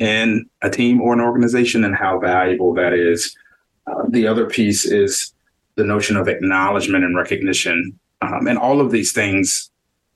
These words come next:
which is interesting, is they all have to come with acknowledging that everybody's different. And so, um, how one wants to be heard when they seek to use their voice, what their strengths may or may not be in comparison to someone else, they all vary.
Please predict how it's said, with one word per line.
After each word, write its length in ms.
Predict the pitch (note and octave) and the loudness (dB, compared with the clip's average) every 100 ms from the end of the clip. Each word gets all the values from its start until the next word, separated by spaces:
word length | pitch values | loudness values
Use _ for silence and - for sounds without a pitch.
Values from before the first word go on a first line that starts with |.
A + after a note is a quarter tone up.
| - | -8
which 100 | - | -4
is 80 | G2 | 0
interesting, 400 | A2 G2 G2 F#2 | 0 0 0 0
is 320 | F2+ F2+ - - _ _ - | 0 -4 -8 -20 _ _ -6
they 100 | A2 | -2
all 120 | A2 | -2
have 180 | G#2+ G#2 | -4 -6
to 80 | - | -6
come 340 | - A2+ G2+ | -2 0 2
with 200 | G2 F2 | 0 0
acknowledging 640 | G2 F#2+ F#2+ G2+ G2 F#2 F#2 | 0 0 0 0 2 2 2
that 80 | |
everybody's 480 | G2 F#2+ F2 F2 F2 | 2 0 0 -2 -2
different. 500 | F2 E2 E2+ - - - | -4 -4 -4 -6 -8 -2
And 160 | F2+ | -2
so, 460 | - G2 F#2 F2+ F2 - - | 0 0 2 2 -2 -12 -6
um, 140 | G2+ F#2 | -2 -2
how 240 | A2+ G#2+ | 0 0
one 320 | G2+ G2+ G2+ | 2 0 0
wants 180 | G2+ G#2 | 0 -2
to 80 | - | -2
be 140 | - - | -2 0
heard 420 | A#2+ A2+ G#2+ G2+ | 2 2 2 0
when 200 | G#2 G2+ | 0 0
they 140 | F#2+ | 0
seek 280 | F#2 G#2+ G2+ | 0 -2 -2
to 100 | G#2 | -2
use 240 | G2 F2+ | 0 0
their 140 | G2 F2+ | 0 0
voice, 400 | G2+ G2 G2 - | 2 4 2 0
what 180 | F#2+ F#2 | -2 0
their 120 | F2+ | -2
strengths 400 | - G#2+ G2+ - | 0 -2 -2 -2
may 160 | G2 | 0
or 100 | G2 | 0
may 140 | F#2 F#2 | 0 0
not 240 | F2+ F#2+ | -2 -2
be 160 | G#2 G2 | -2 0
in 60 | |
comparison 480 | F2+ F#2 G2 F2+ F#2+ | -2 -2 -2 -2 -2
to 60 | F2 | -4
someone 340 | - F2 F2 | -2 -2 0
else, 300 | F#2 E2+ - - - - - - | 0 -2 -4 -8 -14 -14 -16 -4
they 140 | G2 | -2
all 300 | F#2 G#2 F#2 | 2 2 0
vary. 520 | G2 G2 F#2 E2 G2 | -2 0 0 0 -4